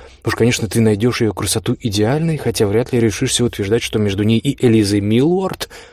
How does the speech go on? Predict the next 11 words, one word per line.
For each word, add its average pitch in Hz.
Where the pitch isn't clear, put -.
есть 117
хоть -
какое-то 120
сходство". -
Что -
ж, -
я 95
без 92
труда 98
могу 107
вообразить 104